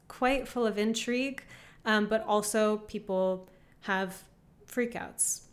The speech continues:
Um, it's confronting. With that, it can be important to not be reactive or freak out, essentially, um, about some of the material that comes up, as often it makes an appearance and then goes away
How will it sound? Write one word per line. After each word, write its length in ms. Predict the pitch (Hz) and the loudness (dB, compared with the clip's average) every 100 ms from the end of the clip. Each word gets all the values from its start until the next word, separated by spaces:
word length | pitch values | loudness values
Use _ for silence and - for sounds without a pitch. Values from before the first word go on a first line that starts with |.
| - - - - - - 208 | -20 -20 -20 -20 -20 -10 -4
Um, 320 | 185 175 180 | -2 -2 -4
it's 140 | 175 | -6
confronting. 640 | - 180 214 208 196 165 175 - - - - - - - - - - - - | -6 -2 0 0 -2 -8 -10 -16 -20 -20 -20 -20 -20 -20 -20 -20 -20 -16 -4
With 320 | 214 330 - | 0 0 0
that, 320 | 202 190 196 | -2 -2 -2
it 120 | 226 226 | -4 -2
can 120 | 254 | -2
be 140 | 269 | 0
important 480 | 339 349 262 254 269 | -2 0 0 0 -2
to 100 | 262 | 0
not 260 | 233 208 - | 0 0 0
be 100 | 233 | 0
reactive 680 | 240 214 190 - 202 202 | 2 0 0 -2 -2 -2
or 120 | 208 185 | -4 -6
freak 360 | - 202 208 | -4 -4 -4
out, 460 | 185 180 226 269 - - - - - - | -4 -2 -2 -2 -10 -20 -20 -20 -20 -14
essentially, 800 | 202 - 220 226 202 180 185 254 - - - - - | -6 0 0 0 -4 -4 -4 -6 -10 -20 -20 -12 -2
um, 220 | 220 214 | 0 2
about 320 | 220 220 - | 2 2 2
some 160 | 240 240 | 0 2
of 80 | |
the 60 | 247 | 2
material 560 | 233 226 - 214 220 208 | 0 0 -2 0 0 0
that 160 | - | -4
comes 280 | - 190 185 | -8 -6 -4
up, 300 | 180 180 - - - - - - - - | -4 -4 -8 -20 -20 -20 -20 -20 -20 0
as 280 | 208 208 214 | 4 4 2
often 340 | 208 254 339 349 | 2 2 2 0
it 160 | 302 | 0
makes 300 | 226 233 240 | 2 2 2
an 80 | 262 | 0
appearance 720 | 233 233 - 190 220 285 285 | -2 -4 -6 -2 0 0 0
and 140 | 233 220 | 0 2
then 180 | 202 | 0
goes 260 | 190 190 190 | 0 -2 0
away 540 | 180 170 175 - - | -2 -4 -8 -10 -14